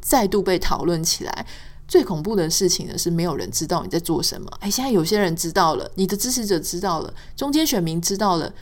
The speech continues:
女性知道了，重视家庭的，想需要这一笔，呃，这个经费的，或是觉得这才是公平正义的人，他知道了这件事情，他们会非常受到鼓舞。而且呢，哎，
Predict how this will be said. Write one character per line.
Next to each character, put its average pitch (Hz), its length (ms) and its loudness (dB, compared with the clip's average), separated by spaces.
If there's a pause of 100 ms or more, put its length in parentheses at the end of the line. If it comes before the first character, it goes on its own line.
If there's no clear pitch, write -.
(140)
女 180 140 6
性 269 240 4
知 220 140 -4
道 214 220 0
了， 135 180 -6
重 285 180 -2
视 262 140 0
家 330 260 0
庭 160 320 -4
的， 156 240 0 (300)
想 170 280 0
需 175 260 2
要 262 200 2
这 220 140 0
一 226 100 0
笔， 196 400 -4
呃， - 180 -4
这 - 120 -4
个 190 80 4
经 233 260 0
费 247 320 2
的， 151 180 -4
或 202 160 0
是 202 160 0
觉 196 160 2
得 190 80 2
这 240 140 4
才 185 260 0
是 208 140 -2
公 202 160 2
平 185 140 2
正 180 180 0
义 175 60 0
的 160 120 -4
人， - 140 -10
他 - 140 -4
知 247 280 4
道 262 140 0
了 170 140 2
这 180 120 0
件 170 200 -2
事 170 160 0
情， - 180 -4 (300)
他 233 100 -4
们 185 100 2
会 180 140 4
非 180 100 -2
常 165 160 0
受 165 220 -4
到 156 140 -6
鼓 - 160 -10
舞。 151 280 -4 (600)
而 208 120 2
且 262 280 4
呢， 175 220 2
哎， 277 220 -4